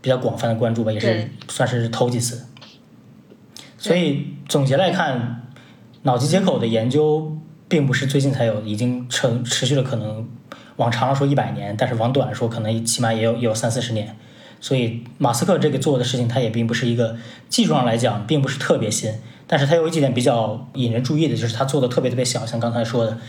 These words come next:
Speaker 1: 之前的脑机接口设备都是人需要戴一个头盔一样的戴在，戴在脸，戴在头上，然后你活动也不方便。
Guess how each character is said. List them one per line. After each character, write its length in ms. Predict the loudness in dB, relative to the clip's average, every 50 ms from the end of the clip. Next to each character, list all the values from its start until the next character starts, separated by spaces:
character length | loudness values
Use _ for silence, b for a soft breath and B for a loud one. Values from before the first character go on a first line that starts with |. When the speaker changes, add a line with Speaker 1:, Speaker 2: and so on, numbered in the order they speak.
| B B B B B B B -4
Speaker 1:
之 160 | 0 0 2
前 120 | 2 2
的 100 | 2 2
脑 120 | 2 2 2
机 80 | 2
接 80 | 2 2
口 160 | 2 2 0
设 160 | 2 0 2
备 100 | 2 2
都 140 | 2 0 0
是 340 | 0 0 0 0 -2 -2 -6 -8 -12 -16 -16 -8
人 260 | -2 0 0 2 2 0
需 140 | 2 2
要 80 | 2 2
戴 160 | 2 2 2
一 20 | 2
个 60 | 0
头 180 | 0 0 0
盔 160 | 2 2 2 2
一 20 |
样 160 | 2 2 0
的 60 | 0
戴 140 | 0 2 2
在， 100 | 2 0
戴 180 | 0 2 0 2
在 120 | 2 2
脸， 240 | 2 0 -2 -4 -8 -2
戴 120 | 0 2
在 100 | 2 2
头 180 | 0 0 -2 -2
上， 140 | 0 0 0
然 100 | 0 0
后 80 | 0 0
你 80 | -2
活 140 | -2 0 0
动 120 | 0 0
也 40 | 0
不 80 | -2 -2
方 160 | -2 0 0
便。 200 | 0 0 0 B